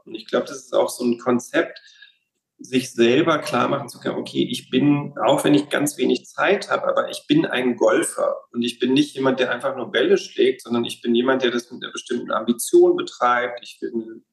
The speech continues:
hab da so ein bisschen so einen Wettkampf-Spirit, auch wenn ich nicht viele Wettkämpfe mache. Und für mich persönlich ist es so, ich find Training total super. Also ich könnte auch drei Stunden Bälle schlagen, einfach nur, weil ich das so schön finde.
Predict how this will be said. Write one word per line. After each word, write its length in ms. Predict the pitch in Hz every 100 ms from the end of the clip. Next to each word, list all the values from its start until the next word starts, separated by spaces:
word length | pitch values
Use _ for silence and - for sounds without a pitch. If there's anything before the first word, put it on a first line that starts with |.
| _ _ _ 117
hab 240 | 117 -
da 100 | 113
so 100 | 107
ein 60 | 113
bisschen 360 | 120 - 113
so 100 | 104
einen 120 | 135 175
Wettkampf-Spirit, 1080 | 175 - 135 131 - - - 131 127 127
auch 240 | - 107 -
wenn 100 | -
ich 120 | 113
nicht 160 | 117 -
viele 180 | 123
Wettkämpfe 460 | 127 120 - 131 -
mache. 320 | 156 - 147 - - - _ _ _ _ _
Und 380 | 143 175 180 - - - - -
für 180 | - 131
mich 300 | 123 160 -
persönlich 460 | 135 120 135 175 -
ist 220 | - -
es 120 | -
so, 480 | 127 135 139 135 131
ich 260 | 127 -
find 340 | - - 135 131
Training 500 | - 117 131 135 131
total 480 | - - - 120 113
super. 540 | 117 - - - -
Also 200 | - 101
ich 160 | - -
könnte 340 | 131 131 131
auch 280 | - - - _
drei 460 | - 110 120 165
Stunden 640 | 202 - - 123 117 113 110
Bälle 240 | 110 104
schlagen, 520 | 104 - 107 107 135 -
einfach 280 | 117 135 131
nur, 200 | 127 117
weil 140 | 117
ich 100 | 117
das 200 | - 117
so 100 | -
schön 560 | 113 - - 131 170 208
finde. 560 | - 107 104 123 131